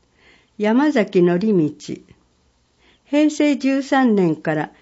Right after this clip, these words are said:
二十二年間にわたり、町消防団第八分団員として、副分団長も務め、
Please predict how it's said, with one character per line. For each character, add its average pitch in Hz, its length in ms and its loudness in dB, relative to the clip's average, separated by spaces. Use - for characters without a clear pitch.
二 285 160 2
十 254 200 2
二 196 200 4
年 233 240 2
間 160 260 -2
に 139 80 0
わ 147 100 -6
た 165 200 -6
り、 156 220 -10
町 220 400 0
消 277 360 2
防 262 280 2
団 165 320 -4
第 240 360 0
八 254 320 -2
分 240 300 0
団 220 260 0
員 160 180 0
と 151 180 -6
し - 100 -16
て、 - 320 -6
副 - 280 0
分 285 260 4
団 269 240 4
長 175 280 0
も 156 160 0
務 196 340 -2
め、 156 200 -2